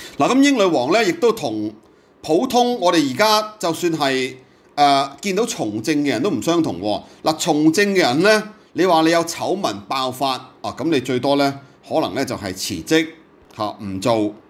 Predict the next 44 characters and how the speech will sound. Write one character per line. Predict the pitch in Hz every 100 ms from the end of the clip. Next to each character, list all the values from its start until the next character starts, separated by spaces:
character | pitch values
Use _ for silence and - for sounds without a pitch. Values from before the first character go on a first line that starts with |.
| _ - -
嗱， | 95
諸 | - 185
如 | -
此 | -
類。 | 135 120 123 156 - - -
嗱， | - 147
但 | 180 190
係 |
對 | 214 247
於 |
英 | 254 247
女 | 165
王 | 151 131 95
嚟 | 98 95
講 | 104 151
呢， | 170 160
對 | 175
於 | 220
皇 | 165 107 85
室 | 90 - - 104
成 | 85
員 | 90 82
嚟 | 82
講 | 80 85 131
呢， | 135 127 - - _
嚇， | 139
由 | 135 117 131
於 | 226
佢 | 180 156
哋 | 143 135
呢， | 165 170 - - -
係 | 147 143 -
天 | 233 226 220
生 | - 196 185 180 -
同 | 120 107
政 | 160 139 143
治 | 135 120
呢， | 143 156 151 - _ _ - -
係 | 117
無 | 104 87
法 | 120
切 | 107 123
割， | 104 104 98 - - - - - -
嚇， | 110